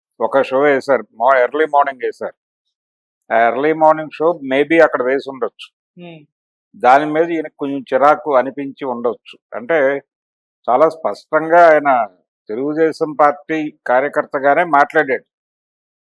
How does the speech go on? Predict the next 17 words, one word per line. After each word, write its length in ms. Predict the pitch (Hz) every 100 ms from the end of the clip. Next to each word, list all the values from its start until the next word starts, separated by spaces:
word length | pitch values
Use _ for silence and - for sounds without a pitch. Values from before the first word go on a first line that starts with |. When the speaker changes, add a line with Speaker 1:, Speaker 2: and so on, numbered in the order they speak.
| _ 104
Speaker 1:
ఎమ్మెల్యే 420 | 113 139 151 156
గారు, 340 | 147 139 156 - _ _ _ _ _ _ _ -
ఆయన 260 | 113 120 123 117 110 107 98
అనంతపురం 680 | 110 135 131 143 143 143 139 _ 113
అర్బన్ 360 | 104 127 135 - 123
ఎమ్మెల్యే 460 | 123 123 120 131
అని 160 | 123 123
చెప్తున్నాడు, 480 | 120 - 113 92 110 - _ 165
Speaker 2:
Hmm. 220 | 160 151 151 _ _ _ _ _ _ _ _ _ _ _ -
Speaker 1:
అనంతపురం 760 | 104 139 147 - 139 143 143
ఎమ్మెల్యేని 760 | 120 131 131 131 135 131 135 139 -
అని 160 | 123 139
అన్నాడు 360 | 127 135 117 - _
ఆ 160 | 113 113
అందులో, 420 | 110 123 127 101 _ _ _ _ _
ఆ, 60 | 101 101 98 95 90 85 82
ఏది 180 | 107 120